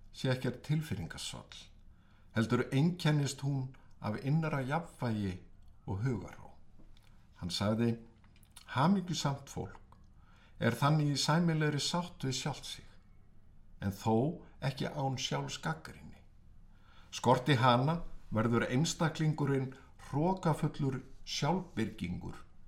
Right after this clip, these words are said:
skopskyni skroppinn.“ Skömmu fyrir andlát sitt flutti Sigurbjörn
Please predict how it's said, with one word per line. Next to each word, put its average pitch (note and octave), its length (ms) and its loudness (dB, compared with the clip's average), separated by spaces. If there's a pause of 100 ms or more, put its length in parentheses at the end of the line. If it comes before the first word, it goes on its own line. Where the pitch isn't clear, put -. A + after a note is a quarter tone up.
(560)
skopskyni A2 840 -2
skroppinn.“ - 500 -10 (2750)
Skömmu D#3 440 6
fyrir D#3+ 260 6
andlát D#3+ 420 2
sitt - 280 0
flutti D#3+ 400 0
Sigurbjörn D#3 600 2